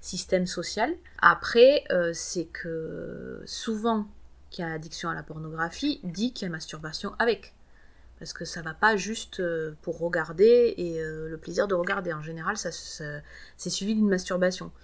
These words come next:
Donc, de plus en plus, on voit des jeunes qui sont dans la performance et qui voient pas le sexe comme, euh,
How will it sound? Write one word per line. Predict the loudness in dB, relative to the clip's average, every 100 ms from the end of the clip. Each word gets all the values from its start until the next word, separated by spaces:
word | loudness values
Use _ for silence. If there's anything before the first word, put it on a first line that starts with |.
| -12
Donc, | -4 -4 -4 -4
de | -6
plus | -4 -2 0
en | 0
plus, | -2 -4 -4 -8
on | -10 -10 -10 -10 -10 -10
voit | -10 2 4 8
des | 6
jeunes | 6 2 2 -2
qui | -6 -8
sont | -6
dans | -4
la | -6 -8 0
performance | 0 2 -4 -4 -6 -6 -10 -14 -18 -20 -10 -2
et | -2
qui | -2 -8 -6 -8 -8 -8
voient | -4 -2
pas | 2
le | 2
sexe | 4 2 0 -2
comme, | -6 -6 -6 -8
euh, | -10 -10 -10